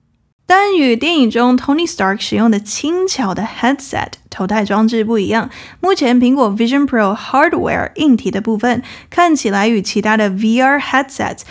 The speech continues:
虚拟实境头戴装置类似。硬体方面的科技还不允许做到像regular looking eyeglasses，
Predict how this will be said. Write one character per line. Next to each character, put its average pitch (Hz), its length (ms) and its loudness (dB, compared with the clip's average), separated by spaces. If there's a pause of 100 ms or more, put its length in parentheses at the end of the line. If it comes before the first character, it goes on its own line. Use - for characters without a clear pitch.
(160)
虚 339 280 0
拟 262 260 2
实 214 220 -2
境 247 180 2
头 - 160 -2
戴 214 140 -2
装 214 260 0
置 233 160 0
类 233 300 0
似。 - 320 -4 (300)
硬 349 140 0
体 254 140 2
方 233 180 2
面 277 120 4
的 254 80 4
科 262 200 0
技 269 240 0
还 240 240 -2
不 339 300 2
允 226 260 2
许 - 280 -4
做 202 200 -4
到 202 160 0
像 202 360 -2
regular 254 520 0
looking 233 460 0
eyeglasses， 220 800 -2